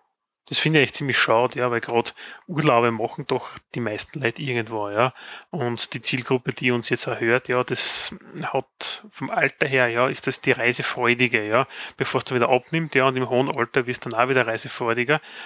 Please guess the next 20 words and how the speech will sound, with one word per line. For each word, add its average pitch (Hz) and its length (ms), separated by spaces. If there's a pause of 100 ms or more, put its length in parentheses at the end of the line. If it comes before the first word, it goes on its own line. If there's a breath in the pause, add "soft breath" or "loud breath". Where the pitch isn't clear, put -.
(120 loud breath)
Aber 123 640
die 127 60
Pensionisten 131 640
hören 120 200
uns 117 260
nicht, 104 180
ja. 117 140
Da 113 220
war, 110 160 (680)
wenn 127 160
ich 131 380
meiner 127 240
Verwandtschaft 127 460
erkläre, 143 560
was 151 280
ist - 280
jetzt - 260
ein 143 120
Podcast, - 600
ja, 139 180